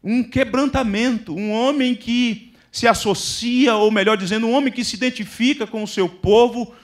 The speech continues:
como um verdadeiro intercessor, não se isola,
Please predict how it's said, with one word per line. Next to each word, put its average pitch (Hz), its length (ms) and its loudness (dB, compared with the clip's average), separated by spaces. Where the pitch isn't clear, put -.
como 240 200 -2
um 247 60 0
verdadeiro 226 600 2
intercessor, 220 1040 2
não 254 220 2
se - 160 -4
isola, 214 840 2